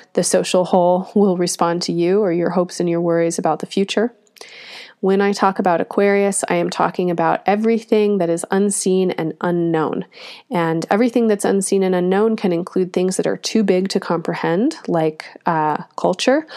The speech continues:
or they can include things that have been hidden from you, or they can include things like where you came from before you were born, or where you're going after you die, the spiritual realm, the ancestral realm, et cetera.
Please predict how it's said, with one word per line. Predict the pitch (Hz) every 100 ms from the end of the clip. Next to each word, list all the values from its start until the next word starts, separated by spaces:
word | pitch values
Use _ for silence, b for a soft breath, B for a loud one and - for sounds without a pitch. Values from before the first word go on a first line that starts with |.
| B B -
or | 185 180
they | 175 175
can | - 170 165
include | 170 170 - - 175 170 165
things | - 165 170
that | - -
have | 170 165
been | 156 156
hidden | - 202 226 226
from | - 190 180
you, | 170 202 285 B B B -
or | 180
they | 170 180
can | 185
include | 170 170 180 165
things | - 165 165 165 -
like | 165 160 160 - _ _ -
where | 175 160
you | 160
came | 160 247 254
from | 247 233 220
before | 208 - 160
you | 156
were | 160
born, | 180 214 208 202
or | 165
where | 160 160
you're | 160
going | 170 214 208 196
after | 165 - -
you | 165
die, | 165 185 180 170 170
the | - 165
spiritual | - 175 170 - 170
realm, | 160 156
the | 165
ancestral | 160 - 156 - 170
realm, | 160 156 151 156 B B B B -
et | 165
cetera. | - - - -